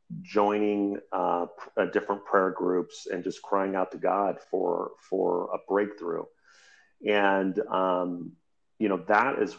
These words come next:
really what my, my connection to, to God, to my fellow believers, um, really helped get me through this,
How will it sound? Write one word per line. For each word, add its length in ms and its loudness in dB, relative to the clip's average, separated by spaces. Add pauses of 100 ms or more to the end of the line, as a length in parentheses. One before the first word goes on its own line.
really 400 2
what 260 0
my, 220 -2 (100)
my 200 -2
connection 840 -4 (160)
to, 440 -4 (440)
to 100 -6
God, 680 2
to 120 -8
my 180 -4
fellow 260 0
believers, 840 -2 (480)
um, 580 -4
really 240 6
helped 340 0
get 140 0
me 80 -4
through 220 -2
this, 340 -2